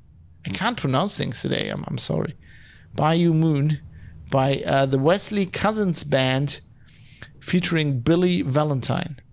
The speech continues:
which is a great song, uh, and, um, just lovely. So I'm, I'm gonna leave you with that. <sighs>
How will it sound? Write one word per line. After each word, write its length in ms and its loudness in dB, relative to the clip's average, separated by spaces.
which 140 -4
is 140 -4
a 40 -4
great 360 0
song, 400 0
uh, 380 2
and, 340 0
um, 260 2
just 240 -2
lovely. 440 2
So 380 -2
I'm, 180 -4
I'm 120 -2
gonna 180 0
leave 180 2
you 100 2
with 80 2
that. 340 0
<sighs> 60 -10